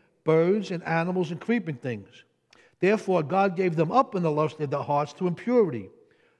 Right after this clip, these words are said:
to dishonoring of their bodies among themselves, because they exchange-, exchanged the truth about God for a lie, <coughs> excuse me, and they went on and worshiped and served the creature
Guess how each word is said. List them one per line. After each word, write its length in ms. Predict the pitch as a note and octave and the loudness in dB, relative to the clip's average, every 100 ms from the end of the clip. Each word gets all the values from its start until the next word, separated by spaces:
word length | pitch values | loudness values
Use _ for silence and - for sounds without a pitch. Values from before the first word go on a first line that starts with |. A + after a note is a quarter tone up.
| - | -10
to 60 | D3+ | -4
dishonoring 520 | D#3+ F#3+ G3+ G#3+ G#3+ | -2 0 2 2 0
of 80 | G3 | 0
their 100 | F#3 | 0
bodies 380 | G#3 A3+ G#3 | 2 2 2
among 240 | E3 D#3 C#3 | 0 -4 -4
themselves, 580 | A#2+ - A#2+ F#2+ F#2 - _ _ _ - | -6 -8 -10 -10 -16 -20 _ _ _ -10
because 280 | D3+ F3 | -4 -4
they 160 | - E3 | 0 -2
exchange-, 640 | D#3 - - F#3+ G#3 G#3+ - _ - | -2 -6 -4 0 0 -2 -6 _ -6
exchanged 800 | D#3 - - - G3 A3 G#3+ D#3+ | -6 -6 -10 -2 0 0 -2 -4
the 80 | |
truth 340 | D3 - A3 G#3+ | -8 -2 -2 -2
about 340 | E3+ E3+ D#3 | -2 -2 -2
God 320 | E3+ E3+ F3 | 0 0 0
for 120 | E3+ F3 | -2 -2
a 40 | |
lie, 440 | D3+ C#3+ C#3 C#3 C3+ _ - - _ _ | 0 0 0 -2 -8 _ -20 -20 _ _
<coughs> 1200 | - - - - - - - - _ _ - - - | -4 -4 -12 -16 -20 -20 -20 -20 _ _ 2 2 0
excuse 500 | F#3 C3+ - E3+ A#2+ | 0 -2 -2 0 -2
me, 180 | G#2+ - _ _ _ | -8 -16 _ _ _
and 80 | C#3+ | -2
they 60 | C#3+ | 0
went 140 | C#3+ | 2
on 200 | F#3 G#3 | 2 2
and 120 | E3 | 0
worshiped 480 | F3 G#3 - G#3+ - _ _ - | 2 2 2 -4 -6 _ _ -12
and 120 | D3 | -8
served 320 | - E3+ D#3+ | 0 0 0
the 80 | C#3+ | -4
creature 540 | - F#3+ F#3+ - E3 | -4 -2 -2 -2 -8